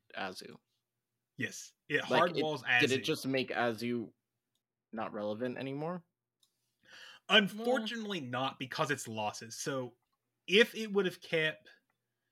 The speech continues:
Speaker 2: Muddy Water, Muddy Water, as I mentioned before, let me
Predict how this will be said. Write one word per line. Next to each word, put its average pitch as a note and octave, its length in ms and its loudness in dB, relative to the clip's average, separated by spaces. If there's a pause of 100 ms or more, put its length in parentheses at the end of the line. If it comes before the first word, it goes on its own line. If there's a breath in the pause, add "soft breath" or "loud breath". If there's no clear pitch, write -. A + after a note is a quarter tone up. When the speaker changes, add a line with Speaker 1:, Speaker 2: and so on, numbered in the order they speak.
(500 soft breath)
Speaker 2:
Muddy C#3+ 360 2
Water, B2 500 -4
Muddy C#3 240 2
Water, A#2 480 -2 (560)
as D3 160 2
I D#3 80 0
mentioned D3 300 0
before, B2+ 680 -2
let B2 80 -8
me B2 220 -8